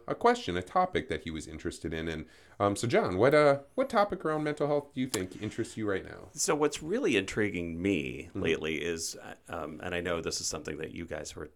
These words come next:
Speaker 2: thinking about talking about anyway, was, uh, the time that teens use their, uh, technical
Speaker 1: Yeah.
Speaker 2: pieces and how much time do they spend on it? You know, what are they getting out of it? What's
Speaker 1: Right.
Speaker 2: happening as a result of their use of that?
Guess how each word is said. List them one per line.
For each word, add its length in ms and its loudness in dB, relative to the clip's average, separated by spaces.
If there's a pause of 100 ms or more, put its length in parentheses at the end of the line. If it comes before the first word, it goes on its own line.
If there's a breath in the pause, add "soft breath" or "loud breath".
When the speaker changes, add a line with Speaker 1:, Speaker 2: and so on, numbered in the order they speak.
(100)
Speaker 2:
thinking 220 -8
about 260 -8
talking 260 -4
about 240 0
anyway, 380 6
was, 260 0 (340 loud breath)
uh, 200 2 (340)
the 80 -10
time 400 -2
that 240 -2 (320)
teens 500 -4
use 500 -4
their, 440 -2 (180)
uh, 220 -6 (180)
technical 580 -4 (460)
Speaker 1:
Yeah. 180 -4 (200)
Speaker 2:
pieces 440 -6
and 140 -2
how 200 -2
much 240 -4
time 300 2
do 80 -4
they 100 -2
spend 320 -4
on 160 -2
it? 160 -8 (420 loud breath)
You 100 -6
know, 100 -2
what 220 0
are 60 4
they 140 4
getting 320 2
out 180 -2
of 80 -4
it? 180 -2
What's 200 -2
Speaker 1:
Right. 80 -2
Speaker 2:
happening 400 -2
as 120 -6
a 60 -8
result 500 -2
of 320 -6
their 140 -6
use 320 -6
of 80 -10
that? 220 -8